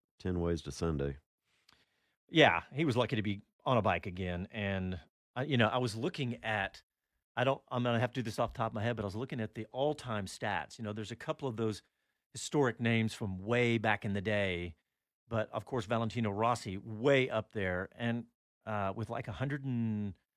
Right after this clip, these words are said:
Speaker 2: like, a hundred and ten wins or something like
Speaker 1: Right.
Speaker 2: that, and Marquez has ninety-five. I'd forgotten how close he was to
Speaker 1: Oh,
Speaker 2: catching
Speaker 1: yeah,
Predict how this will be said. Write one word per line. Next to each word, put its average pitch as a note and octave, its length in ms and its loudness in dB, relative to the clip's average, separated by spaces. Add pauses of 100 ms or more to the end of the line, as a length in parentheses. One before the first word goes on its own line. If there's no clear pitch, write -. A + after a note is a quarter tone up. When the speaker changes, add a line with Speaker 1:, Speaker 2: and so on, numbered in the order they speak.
(420)
Speaker 2:
like, G#2 160 -6
a G#2 40 -6
hundred D3 260 -4
and A#2 80 -4
ten B2 360 -2
wins A#2 440 -2
or G#2+ 80 -6
something B2 320 -4
like A2 180 -2
Speaker 1:
Right. D2+ 100 4
Speaker 2:
that, - 200 2 (420)
and G#2+ 440 0
Marquez C#3 400 0
has A2+ 160 0
ninety-five. A#2+ 760 -4
I'd A2+ 140 -4
forgotten E3+ 480 -6
how C3+ 140 -2
close - 320 -8
he D#3+ 100 -8
was C3+ 260 -6
to - 120 -14
Speaker 1:
Oh, - 180 -10
Speaker 2:
catching F2 380 2
Speaker 1:
yeah, E2 220 2